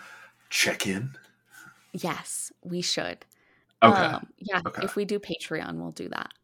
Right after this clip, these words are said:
Speaker 2: <laughs> Like, people really
Speaker 1: Okay.
Speaker 2: wanna
Speaker 1: Okay.
Speaker 2: see you ride a roller coaster and pay money <laughs> for it.
Speaker 1: <laughs>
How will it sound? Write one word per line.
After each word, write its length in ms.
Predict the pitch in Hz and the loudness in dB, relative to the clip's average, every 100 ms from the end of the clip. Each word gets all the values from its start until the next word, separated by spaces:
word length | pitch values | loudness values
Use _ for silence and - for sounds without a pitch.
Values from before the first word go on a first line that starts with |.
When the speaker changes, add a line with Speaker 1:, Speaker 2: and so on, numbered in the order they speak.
| _ | _
Speaker 2:
<laughs> 160 | - - - - - - - | -6 -6 -6 -10 -14 -18 0
Like, 220 | 427 220 - | 4 6 6
people 300 | 285 185 185 | 2 4 4
really 120 | 156 147 | 4 4
Speaker 1:
Okay. 120 | - | 4
Speaker 2:
wanna 180 | - 311 - | 2 0 4
Speaker 1:
Okay. 160 | 117 - | 4 6
Speaker 2:
see 60 | |
you 80 | 185 | 2
ride 240 | 180 170 175 | 2 2 4
a 20 | |
roller 380 | 170 160 165 185 | 2 2 2 6
coaster 500 | - - - 208 - | 6 6 6 8 8
and 180 | 311 | 6
pay 220 | - 165 190 | 4 4 6
money 300 | - - - | 4 4 0
<laughs> 180 | - - | -2 -2
for 140 | 214 - | 2 4
it. 640 | - - - - 202 - - _ - | 2 2 0 4 4 4 -4 _ -4
Speaker 1:
<laughs> 760 | - - - 135 - - 135 | -4 -4 -4 -4 -4 -2 0